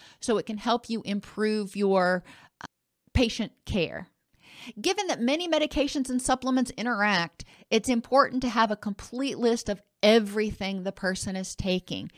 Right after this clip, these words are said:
including, again, C B D oil, caffeine, nicotine, um, cannabis, anything that they are putting into their body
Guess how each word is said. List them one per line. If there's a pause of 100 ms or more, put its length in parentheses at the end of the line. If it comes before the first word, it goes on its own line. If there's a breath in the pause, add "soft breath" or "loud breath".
(300 soft breath)
including,
again,
C
B
D
oil,
caffeine, (240 soft breath)
nicotine, (300 loud breath)
um, (160)
cannabis, (240)
anything
that
they
are
putting
into
their
body